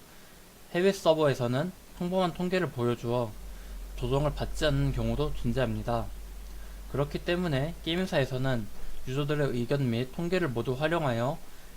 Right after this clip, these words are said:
오버밸런스에 대응하는 것이 타당하다고 볼 수 있습니다. 결론입니다. 현재 게임 산업의 규모가 점점 커져가고 있습니다. 그에 따라 새로운 게임들이 출시되고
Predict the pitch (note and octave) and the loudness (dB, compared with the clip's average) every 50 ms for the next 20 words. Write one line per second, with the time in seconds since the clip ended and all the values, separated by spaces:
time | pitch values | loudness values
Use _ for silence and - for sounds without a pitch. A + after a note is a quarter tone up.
0 | - - A#2+ A2+ C3 C#3 C#3+ C#3+ C#3+ C#3+ D3 C#3+ - - B2+ B2+ C3+ D3+ D3 - | -14 -12 -8 -2 0 2 2 4 4 2 0 0 -2 0 0 2 2 0 0 0
1 | B2+ A#2 B2 C3 C3 C3 C3+ B2+ B2 A#2 - D#3 E3+ - - - - F#3+ F3+ F3 | 0 2 2 2 2 0 0 0 -2 -2 -4 -6 -8 -8 -6 -4 0 0 0 2
2 | E3 C#3 C#3 C3 - F3 - - C3 A#2 - - B2 G#2 - - B2 A2 G#2+ G#2 | 2 0 0 -2 -4 -4 -4 -2 -4 -4 -2 -2 -4 -4 -4 -6 -6 -4 -4 -4
3 | A#2 A2+ A2 A2 - - - - - - - - - - - - - - - - | -4 -4 -6 -6 -12 -16 -20 -20 -20 -20 -20 -20 -20 -20 -20 -20 -20 -20 -20 -20
4 | - - - - - - - - - - - - - - - - - - - - | -20 -20 -20 -20 -20 -20 -20 -20 -20 -20 -20 -20 -20 -20 -18 -18 -16 -16 -16 -16
5 | - - - - - - A#2+ A#2+ C#3 E3 D#3+ D3 C3 A#2+ A#2 A2+ B2+ B2 A2+ G2+ | -16 -18 -18 -12 -4 0 2 4 4 4 4 2 2 0 2 2 2 2 2 0
6 | - - - - - - - - - F#3+ G3+ G#3 G3 F3 E3 F#3 G3+ G3+ - - | -4 -12 -18 -18 -18 -20 -10 -2 2 4 6 6 6 4 2 0 0 -4 -6 -4
7 | - E3+ F#3 G3 G3 G3 F#3+ F#3 F#3 F3 D#3+ C#3+ - - B2+ B2+ B2+ C#3+ C#3 - | -2 0 2 2 2 2 2 0 2 2 0 0 0 0 0 0 2 2 0 0
8 | - B2 A2+ - B2+ C3 C3 - F3 G3+ G3 F3+ F3 - - - - - - - | 0 -2 -4 -2 -4 -6 -4 -4 -2 0 0 0 0 -4 -8 -18 -20 -20 -16 -8
9 | - B2+ B2 C#3 C3+ A2+ - - C3 A#2 A2+ A2+ A#2+ A#2+ A2+ G#2+ G2 - - - | -4 -2 0 0 0 -2 -2 -4 -6 -4 -4 -2 -2 -2 -2 -4 -6 -12 -18 -20
10 | - - - - - - - B2+ B2+ C#3 C#3+ - E3+ D#3+ C#3+ C3+ B2 B2 - - | -20 -20 -20 -20 -16 -8 0 2 2 2 4 4 4 6 6 6 4 0 0 0
11 | E3+ F3 F#3 F#3 F3+ F3 - E3+ E3 E3+ D#3+ C#3+ C3 C3+ C3 - E3+ E3+ - - | 0 2 2 2 0 -2 -2 -2 -2 0 0 2 2 2 0 0 -2 -6 -4 -4
12 | E3 C3 A#2 A2 - - A#2+ B2+ C#3+ | -4 -2 -4 -4 -2 -2 -2 -2 -2